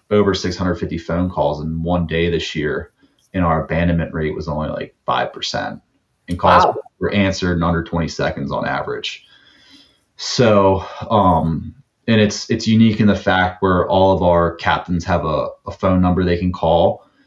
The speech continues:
Speaker 1: if they've gotta move the rest of the day because of weather, anything else, and
Speaker 2: Mm-hmm.
Speaker 1: they just tell them their name, what boat they're running, and the call center will go ahead and take care of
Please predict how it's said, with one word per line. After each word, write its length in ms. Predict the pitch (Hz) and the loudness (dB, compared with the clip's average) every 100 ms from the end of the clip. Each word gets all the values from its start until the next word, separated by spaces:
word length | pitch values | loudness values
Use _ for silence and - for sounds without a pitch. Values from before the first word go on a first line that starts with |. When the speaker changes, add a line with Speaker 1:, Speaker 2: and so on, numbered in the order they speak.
| _ - | _ -2
Speaker 1:
if 280 | 95 92 | 0 0
they've 160 | 101 95 | 0 2
gotta 300 | 101 92 90 | 2 4 4
move 260 | 98 95 95 | 2 0 2
the 60 | |
rest 300 | 95 87 - | 2 0 0
of 80 | 90 | -2
the 80 | 85 | -2
day 300 | 87 87 87 | 2 2 2
because 240 | 85 - | -2 -4
of 120 | 85 90 | -4 0
weather, 640 | 87 87 85 82 82 _ _ - | 2 2 2 2 -2 _ _ -4
anything 420 | 107 101 101 92 | 2 2 2 0
else, 480 | 85 87 90 - - | 2 2 0 -8 -6
and 240 | 95 87 85 | 0 2 2
Speaker 2:
Mm-hmm. 60 | |
Speaker 1:
they 80 | 85 | -2
just 140 | - - | -8 -2
tell 260 | 90 85 | 0 2
them 100 | 85 | 2
their 160 | 82 82 | 2 2
name, 340 | 95 95 95 | 2 2 0
what 200 | 92 - | -2 -2
boat 200 | 98 95 | 0 2
they're 140 | 104 95 | 2 4
running, 460 | 95 95 101 101 _ _ _ _ 98 | 4 4 0 -2 _ _ _ _ 0
and 240 | 95 87 | 2 2
the 60 | 85 | 0
call 260 | - 85 | 2 0
center 380 | - 85 82 80 | 2 -2 -2 -2
will 300 | 80 78 85 _ - | -4 -6 -10 _ -2
go 160 | 87 | 0
ahead 180 | 85 82 | 2 0
and 120 | 82 | -2
take 180 | - 80 | -4 -6
care 220 | 87 82 | -2 0
of 180 | 82 - | -2 -4